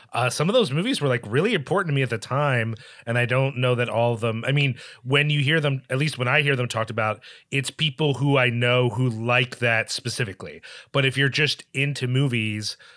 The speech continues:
it's not always clear that people pick up Basic Instinct like, "Oh, I, yeah, I was too young to catch this. What is this?" Or, "Oh, I missed this, you know, when this was a thing." Um, but that was a huge, that was a cultural moment that I don't know that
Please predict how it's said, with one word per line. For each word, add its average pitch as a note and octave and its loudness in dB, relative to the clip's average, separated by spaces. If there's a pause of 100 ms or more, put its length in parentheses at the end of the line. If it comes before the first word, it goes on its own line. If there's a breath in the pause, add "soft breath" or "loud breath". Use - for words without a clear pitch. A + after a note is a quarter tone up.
(280 soft breath)
it's C#3+ -4
not E3 2
always D#3+ 2
clear D#3 2
that C#3 0
people C3+ -4
pick C3 -2
up C3 0
Basic A#2+ -2
Instinct A2 -6
like, G2+ -6 (260 soft breath)
"Oh, A3+ 4
I, B2+ 4 (180)
yeah, B2 0
I C3 -2
was C#3+ -2
too - -4
young E3 2
to C#3+ -4
catch E3+ -2
this. F#2 -6
What C#3+ 0
is D#3 0
this?" E2 -8
Or, B2 2 (240 loud breath)
"Oh, F3+ 4
I D3 6
missed C#3+ 0
this, C3+ -2 (220)
you B2 0
know, A#2 0
when A#2+ 0
this B2 -2
was A#2 -2
a A2+ -4
thing." A2 0 (340 loud breath)
Um, A2+ 0
but B2+ -2
that F3+ 0
was - -6
a D3+ -2
huge, G#3 -2
that F#3+ 0
was G3 0
a C#3 -4
cultural C#3+ -2
moment A2+ 0 (320 soft breath)
that B2 2
I B2+ 4
don't C3 0
know A#2+ 2
that G#2+ -2